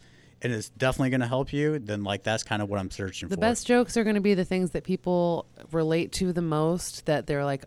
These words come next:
Speaker 2: "Oh, yeah, like, that's exactly what I think, but I just never thought about it in those words or that way before, and that's a really, like, silly way to think about it," or something like that. But people, or it'll just be something absurd, but, like, a lot of comedy is people, like,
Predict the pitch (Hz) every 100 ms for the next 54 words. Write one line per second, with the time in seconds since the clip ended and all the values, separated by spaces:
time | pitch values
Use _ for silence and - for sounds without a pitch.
0 | - 165 165 156 151 156 165 151 139 135
1 | 135 135 - 143 143 151 131 156 151 -
2 | 156 143 143 147 151 143 - 165 165 -
3 | 135 131 127 139 139 135 135 135 - 127
4 | 127 131 131 123 139 143 135 139 135 147
5 | 143 131 123 131 123 123 135 139 135 135
6 | - 131 123 123 127 139 135 139 139 135
7 | 135 131 131 - - 165 156 147 135 127
8 | - 143 135 131 127 127 123 123 127 185
9 | 196 196 170 160 165 151 127 107 165 165
10 | 165 151 143 147 - - - - - -
11 | 247 220 170 151 147 151 151 147 147 135
12 | - 170 147 131 120 131 143 139 156 160
13 | 135 147 147 143 135 123 - 131 131 123